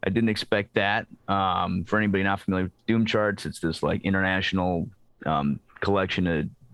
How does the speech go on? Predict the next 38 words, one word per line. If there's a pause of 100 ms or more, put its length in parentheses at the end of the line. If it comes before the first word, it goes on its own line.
music
journalists
and,
uh,
reviewers
and
podcasters
and
D
Js
and,
like,
the
underground
kinda
heavy
rock
scene. (460)
And
they
all
get
together (360)
every
month
and
vote
on,
like,
the
best
albums.
So
I
got
to
number
eight.